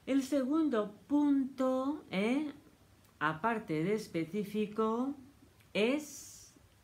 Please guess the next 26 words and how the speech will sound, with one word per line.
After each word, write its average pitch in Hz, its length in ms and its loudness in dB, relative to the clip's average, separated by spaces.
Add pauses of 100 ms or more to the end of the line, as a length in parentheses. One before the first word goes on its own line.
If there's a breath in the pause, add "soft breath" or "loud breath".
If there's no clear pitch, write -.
(800)
M 190 540 -2 (280)
de 135 220 -4
medible, 131 760 -2 (260)
¿eh? 240 300 -2 (480 loud breath)
Eh, 156 380 -2
que 165 80 -4
se 160 160 -4
pueda 214 480 -2
medir. 139 880 -4
O - 60 -10
sea, 156 200 -4
no 208 220 0
solamente 165 720 -4
decir, 147 380 -4
"Bueno, 156 200 -2
yo 240 220 -6
quiero 240 540 -2
esto, 143 440 -8
yo 180 200 -6
quiero 208 380 -2
dinero, 143 440 -6
yo 185 260 -6
quiero 208 600 -4 (100)
am-, 131 220 -10 (580 loud breath)
amor". 160 340 -2
No. 170 260 0